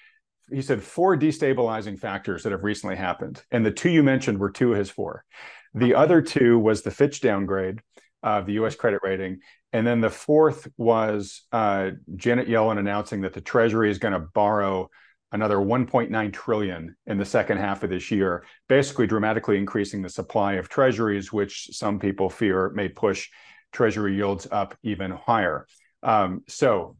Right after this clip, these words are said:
Speaker 1: curious, uh,
Speaker 2: <laughs>
Speaker 1: do, do you think Luke's, uh, two other things are all, I mean, th-, those are introducing additional uncertainty, which you said is,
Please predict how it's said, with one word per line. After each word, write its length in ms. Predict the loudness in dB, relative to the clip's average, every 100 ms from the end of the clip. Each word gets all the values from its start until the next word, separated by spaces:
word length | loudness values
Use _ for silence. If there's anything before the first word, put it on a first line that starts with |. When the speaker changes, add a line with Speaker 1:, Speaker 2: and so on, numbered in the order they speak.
| -16
Speaker 1:
curious, 640 | 2 4 4 2 -2 -12 -4
uh, 320 | -2 -2 -4
Speaker 2:
<laughs> 1000 | -8 -4 -2 -2 -6 -8 -12 _ _ -2
Speaker 1:
do, 120 | 0
do 100 | 4
you 80 | 4
think 260 | 4 2
Luke's, 480 | 2 2 2 -6 -10 -2
uh, 180 | 0 0
two 220 | 4 4
other 180 | 6 4
things 280 | 2 2
are 100 | 2
all, 140 | 2 2
I 40 |
mean, 120 | 0 -2
th-, 100 | -2
those 160 | -2
are 100 | 0
introducing 440 | 0 0 -2 -2 -4
additional 360 | -4 -4 -2
uncertainty, 520 | -4 -4 -4 -4 -6 -6
which 200 | -8 -10
you 80 |
said 280 | -2 0 2
is, 220 | -2 -8